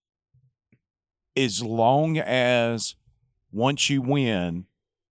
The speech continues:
you're doing the right thing. Y-, th-,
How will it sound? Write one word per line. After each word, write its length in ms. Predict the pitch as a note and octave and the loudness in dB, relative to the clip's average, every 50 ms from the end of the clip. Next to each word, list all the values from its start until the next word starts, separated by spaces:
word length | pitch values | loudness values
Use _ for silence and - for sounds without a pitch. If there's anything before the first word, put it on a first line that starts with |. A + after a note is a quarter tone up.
| _ _ _ - | _ _ _ -4
you're 160 | G#2+ A2+ A#2+ | -2 -2 0
doing 280 | G#2+ B2 B2 A#2 A2+ | 2 2 0 2 0
the 80 | A2 G#2 | 0 0
right 320 | G2+ G#2+ A2 G#2+ G2+ F#2 | 2 2 2 2 0 -2
thing. 520 | - - - G#2 G2 F2 D2+ C#2+ C2 - - _ _ _ _ _ _ _ _ _ _ _ _ _ _ _ _ | -6 -8 -6 -4 -4 -4 -6 -10 -12 -16 -20 _ _ _ _ _ _ _ _ _ _ _ _ _ _ _ _
Y-, 100 | - C#2 - - - - - C#3 | -20 -20 -20 -20 -20 -20 -18 -16
th-, 120 | D3 - | -16 -16